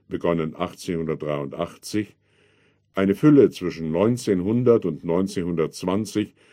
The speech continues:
neu aufgefundener Handschriften, vor allem des frühen Luther,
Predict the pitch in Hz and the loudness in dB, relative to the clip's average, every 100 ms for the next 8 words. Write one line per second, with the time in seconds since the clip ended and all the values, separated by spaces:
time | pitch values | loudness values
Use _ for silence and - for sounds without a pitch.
0 | _ 95 95 107 - _ 90 95 - - | _ 0 4 4 2 _ 0 0 -2 -6
1 | 90 95 90 82 73 76 92 95 92 92 | -4 -2 -2 -2 -4 -4 -4 -2 -2 -2
2 | - - 98 - - _ - 76 85 95 | -6 -6 -6 -6 -20 _ -8 -2 2 2
3 | 87 80 - - 101 117 104 76 73 82 | 2 0 -2 -4 2 4 4 0 -2 -2
4 | - 107 | 0 -2